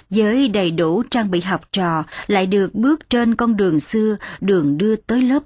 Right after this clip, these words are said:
tin học. Trời vẫn những đám mây bàn bạc, chỉ có điều tóc trên đầu cũng đã bạc màu mây. Vì mái tóc mặn muối tiêu ấy mà khi tôi vào lớp, các bạn đồng môn đứng cả lên chào. Họ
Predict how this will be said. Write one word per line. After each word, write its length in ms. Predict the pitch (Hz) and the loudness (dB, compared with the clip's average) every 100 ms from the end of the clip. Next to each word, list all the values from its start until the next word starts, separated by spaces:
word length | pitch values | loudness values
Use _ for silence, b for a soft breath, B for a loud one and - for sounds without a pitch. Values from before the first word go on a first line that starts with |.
| - | -2
tin 220 | 240 226 | 0 0
học. 300 | 185 165 - _ _ B B _ _ | 0 -6 -8 _ _ B B _ _
Trời 320 | - 190 151 143 | -2 0 0 0
vẫn 220 | 165 233 | 0 2
những 320 | 208 165 233 | 2 2 0
đám 220 | 233 240 262 | 0 2 2
mây 140 | 254 | 2
bàn 440 | 180 180 165 151 | -2 -2 0 0
bạc, 240 | 165 156 147 B B - | 0 -2 -4 B B -6
chỉ 120 | 208 | -4
có 160 | 196 269 | -2 -2
điều 420 | 208 196 175 156 | 0 2 2 0
tóc 200 | - 277 - | -2 -6 -2
trên 220 | 269 247 208 | 0 0 0
đầu 360 | 190 160 147 - | 0 -2 -4 -4
cũng 320 | 170 220 262 | -2 2 2
đã 260 | 190 147 214 | 2 -2 -4
bạc 340 | 185 180 165 165 | -2 -2 -2 -4
màu 380 | 170 175 156 139 | -2 -2 -2 -2
mây. 420 | 143 190 226 220 _ _ _ _ B B B B | -2 0 0 -4 _ _ _ _ B B B B
Vì 300 | 180 196 160 | 0 2 2
mái 180 | 170 214 | 0 -2
tóc 200 | 269 220 | -4 -2
mặn 300 | 190 156 185 | -2 0 0
muối 140 | 247 - | 0 0
tiêu 180 | 233 214 | -2 0
ấy 320 | 214 247 294 B - | 0 0 0 B -4
mà 480 | 202 180 165 156 160 | 0 0 0 -2 -6
khi 220 | - 240 | -4 -4
tôi 240 | 233 240 208 | -2 -2 -2
vào 220 | 196 175 | -2 -2
lớp, 240 | 170 240 285 - - | 0 -2 -4 -8 -10
các 160 | - - | -8 -4
bạn 200 | 175 185 | -2 0
đồng 260 | 185 170 | 0 0
môn 300 | 202 214 202 | 0 -2 -2
đứng 240 | 208 240 311 | 0 2 2
cả 200 | 247 175 | 0 -2
lên 260 | 233 240 220 - | -2 0 -2 -2
chào. 340 | 214 180 165 B B B - | -2 -2 -4 B B B -8
Họ 320 | 202 170 175 | -4 -2 -2